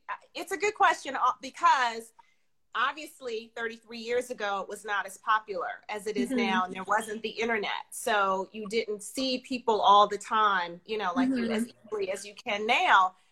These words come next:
Speaker 1: But what kept me sustained in doing it is, number one, I did my research and my reading, and I knew that this was the healthiest way to eat. And so
Speaker 2: Mm-hmm.
Speaker 1: I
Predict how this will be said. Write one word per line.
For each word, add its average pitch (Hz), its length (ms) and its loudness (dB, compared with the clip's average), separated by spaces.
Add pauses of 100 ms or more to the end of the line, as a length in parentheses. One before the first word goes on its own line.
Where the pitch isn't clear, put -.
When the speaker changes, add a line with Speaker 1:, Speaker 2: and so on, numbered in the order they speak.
(180)
Speaker 1:
But 247 160 0
what 254 180 -2
kept 320 380 -2
me 220 420 -6 (300)
sustained 247 960 -4
in 196 140 -4
doing 294 380 -4
it 202 280 -4 (100)
is, 208 360 -2
number 214 260 -4
one, 226 600 6 (160)
I 208 320 0
did 214 160 -4
my 196 180 -6
research 233 560 -10
and 208 100 -14
my 196 120 -6
reading, 208 480 -10
and 185 100 -6
I 185 100 -6
knew 202 500 -4 (120)
that 214 140 -10
this 202 220 -14
was 185 240 -2
the 190 100 -6
healthiest 190 520 -4
way 185 180 0
to - 180 -12
eat. 254 240 -2
And 180 160 -2
so 220 120 -2
Speaker 2:
Mm-hmm. 196 380 4
Speaker 1:
I 214 200 8